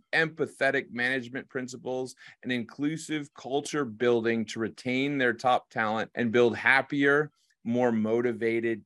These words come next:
teams. She has an extensive history as a software engineer and a leader in the D E I space, and we'll talk about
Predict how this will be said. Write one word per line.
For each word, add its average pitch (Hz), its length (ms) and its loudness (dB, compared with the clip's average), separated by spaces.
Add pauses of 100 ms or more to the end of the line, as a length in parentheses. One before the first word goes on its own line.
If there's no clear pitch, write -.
teams. - 760 -6
She 131 220 0
has 123 280 6
an 120 80 -4
extensive 143 680 0
history 151 760 2
as 120 260 2
a 110 180 -2
software 120 520 -2
engineer 120 600 2
and 117 100 2
a 113 80 0
leader 123 400 2
in 117 100 2
the 110 80 0
D 113 380 -4
E 117 40 6
I 120 200 4
space, 165 460 -4
and 123 120 -6
we'll 110 120 -4
talk 135 340 -2
about 120 320 2